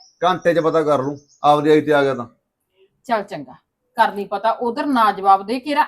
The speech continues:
Speaker 2: ਇੱਧਰ ਤਾਂ ਗੱਲ ਕਰ ਲੈ। ਜੇ ਇੱਧਰ
Speaker 1: ਜੇ
Speaker 2: ਆਪੇ ਫਿੱਟ ਕਹਾਣੀ ਆ ਗਈ ਤਾਂ ਉਧਰ ਕੋਈ ਬਹਾਨਾ ਮਾਰ ਦਾਂਗੇ ਆਪਾਂ।
Speaker 1: ਤੂੰ ਹੀ ਬਹਾਨਾ ਮਾਰਦੀ, ਮੈਥੋਂ ਨਹੀਂ ਹੋਣਾ।
Speaker 2: ਕੋਈ ਨਾ, ਮੈਂ ਆਪੇ ਗੁਰਭੇਜ ਨੂੰ ਮੈਂ ਆਪੇ ਕੋਈ ਗੱਲ ਕਹਿ ਦੂੰਗੀ।
Speaker 1: ਕਹਿ
Speaker 2: ਯਾਰ
Speaker 1: ਦੇਗੀ
Speaker 2: ਇੱਧਰ
Speaker 1: ਤੂੰ।
Speaker 2: ਗੱਲਬਾਤ ਕਰ ਲੈ, ਜੇ ਆਪਣੇ ਫਿੱਟ ਕਹਾਣੀ ਆਉਂਦੀ ਹੈਗੀ ਤਾਂ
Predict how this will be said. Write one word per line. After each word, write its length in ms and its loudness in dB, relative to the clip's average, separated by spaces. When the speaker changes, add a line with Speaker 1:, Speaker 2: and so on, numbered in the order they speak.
Speaker 2:
ਇੱਧਰ 280 -6
ਤਾਂ 140 -2
ਗੱਲ 200 -4
ਕਰ 180 -2
ਲੈ। 200 2
ਜੇ 60 -2
ਇੱਧਰ 240 4
Speaker 1:
ਜੇ 100 4
Speaker 2:
ਆਪੇ 160 2
ਫਿੱਟ 220 -2
ਕਹਾਣੀ 360 0
ਆ 140 6
ਗਈ 100 -4
ਤਾਂ 100 4
ਉਧਰ 200 0
ਕੋਈ 120 0
ਬਹਾਨਾ 380 4
ਮਾਰ 240 8
ਦਾਂਗੇ 260 4
ਆਪਾਂ। 240 2
Speaker 1:
ਤੂੰ 120 -2
ਹੀ 120 2
ਬਹਾਨਾ 300 6
ਮਾਰਦੀ, 360 6
ਮੈਥੋਂ 300 2
ਨਹੀਂ 100 0
ਹੋਣਾ। 460 0
Speaker 2:
ਕੋਈ 200 2
ਨਾ, 120 4
ਮੈਂ 180 4
ਆਪੇ 240 2
ਗੁਰਭੇਜ 360 -6
ਨੂੰ 140 0
ਮੈਂ 100 -2
ਆਪੇ 200 -8
ਕੋਈ 140 -12
ਗੱਲ 200 -4
ਕਹਿ 220 -14
ਦੂੰਗੀ। 200 -16
Speaker 1:
ਕਹਿ 140 -2
Speaker 2:
ਯਾਰ 100 4
Speaker 1:
ਦੇਗੀ 120 2
Speaker 2:
ਇੱਧਰ 100 0
Speaker 1:
ਤੂੰ। 100 0
Speaker 2:
ਗੱਲਬਾਤ 380 2
ਕਰ 220 -2
ਲੈ, 160 4
ਜੇ 220 -4
ਆਪਣੇ 260 0
ਫਿੱਟ 240 -8
ਕਹਾਣੀ 540 -2
ਆਉਂਦੀ 380 -4
ਹੈਗੀ 220 -4
ਤਾਂ 140 -2